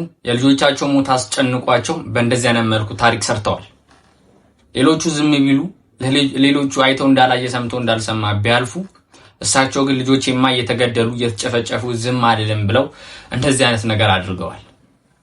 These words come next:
እንደነኛ አይነት አባቶችን ያብዛልን በእውነቱ። እነ አቡነ ዲዮስቆሮስ የሚሰሩትን ስራ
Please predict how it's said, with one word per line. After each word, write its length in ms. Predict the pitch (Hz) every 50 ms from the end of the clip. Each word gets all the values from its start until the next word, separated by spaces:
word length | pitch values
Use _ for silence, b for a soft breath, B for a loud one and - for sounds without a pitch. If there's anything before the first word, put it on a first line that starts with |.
| _ - -
እንደነኛ 380 | 123 131 135 135 139 139 139
አይነት 220 | 139 135 131 127 131
አባቶችን 500 | 127 127 120 117 110 123 117 - 123 120
ያብዛልን 440 | 117 113 110 113 107 104 104 101 98
በእውነቱ። 340 | 98 98 98 95 90 90 - - _ _ _ _ _ _ _ _ _ _ _ _ b b b b b b b b b b b b b _ _ _ _ _ _ -
እነ 160 | 113 117 123 135 143 151 151
አቡነ 320 | 151 151 139 139 147 147 143 139
ዲዮስቆሮስ 600 | 135 139 143 143 139 - - 151 147 143 143 139 -
የሚሰሩትን 720 | 135 131 131 139 143 139 135 139 135 127 131 - 135 127 117
ስራ 180 | - - 131